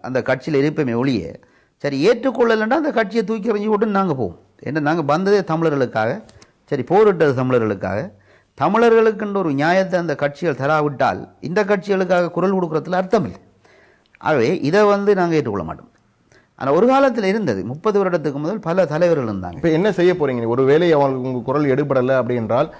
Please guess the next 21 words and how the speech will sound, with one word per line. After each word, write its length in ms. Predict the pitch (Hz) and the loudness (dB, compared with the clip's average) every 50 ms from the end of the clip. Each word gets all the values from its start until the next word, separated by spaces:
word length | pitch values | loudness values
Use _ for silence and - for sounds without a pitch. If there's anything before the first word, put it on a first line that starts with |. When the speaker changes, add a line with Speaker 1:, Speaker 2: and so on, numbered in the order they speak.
| - - - _ - 127 123 | -20 -20 -20 _ -14 -14 -10
Speaker 2:
புதிதாக 400 | - 156 156 175 170 180 180 175 | -6 -2 -2 2 4 4 4 4
ஒரு 80 | 170 143 | 2 2
கட்சி 220 | - 143 139 - 147 | 0 -2 -2 -2 -4
தொடங்க 260 | 139 135 135 131 127 | -4 -4 -2 -4 -4
போறீங்களா? 420 | 117 120 120 117 113 107 110 120 143 160 | -4 -4 -4 -4 -4 -2 0 0 0 0
Speaker 1:
கண்டிப்பாக 480 | 151 - 214 240 247 240 226 226 220 214 | 2 2 2 4 4 4 4 2 2 2
நாங்க 220 | 208 202 196 196 190 180 170 - - | 0 -2 -2 0 0 0 0 -2 -2
திட்டமிட்டு 380 | 156 151 147 160 151 143 123 117 | -4 -2 0 0 0 0 -2 -4
இருக்கோம். 220 | 113 107 107 110 117 | -4 -4 -2 -2 -2
என்னென்றால் 380 | 131 123 107 90 80 80 90 131 - _ _ _ - - _ _ _ _ _ _ | -2 -2 -2 -4 -4 -6 -8 -10 -12 _ _ _ -20 -20 _ _ _ _ _ _
இப்ப 280 | - 143 120 110 113 107 | -12 -12 -8 -4 -2 -2
வந்து 320 | 110 117 117 107 101 98 101 107 | -2 -2 -4 -4 -4 -6 -6 -6
கிழக்கு 360 | - - 135 160 180 170 - 190 | -6 -2 0 0 0 0 -2 -2
மாநிலத்தை 380 | 185 175 160 151 135 120 110 92 | 0 0 0 0 -2 -4 -4 -6
பொறுத்தவரையில 560 | - 117 120 113 123 113 104 101 90 82 82 82 71 65 64 _ _ _ _ _ _ _ _ _ _ - | -6 -8 -4 -2 -2 -2 -2 -2 -4 -8 -10 -12 -14 -14 -16 _ _ _ _ _ _ _ _ _ _ -10
உறுதியான 520 | 113 131 170 226 233 240 226 214 180 131 | -8 -4 -4 -2 0 0 0 0 0 0
தலைமைத்துவம் 640 | 110 123 131 143 147 147 139 117 - 123 117 110 107 | 0 0 0 0 0 -2 -4 -4 -4 -6 -6 -4 -6
தேவை. 180 | 90 85 78 - _ _ _ _ _ _ _ _ _ - 101 | -8 -8 -10 -16 _ _ _ _ _ _ _ _ _ -4 -2
வடக்குல 380 | 123 151 180 175 151 175 175 | 0 0 0 0 0 -2 -4
பிரச்சனை 400 | - - 135 135 123 - 90 82 82 | -2 -2 -2 -4 -2 -4 -8 -10 -12
இல்லை. 120 | - _ | -14 _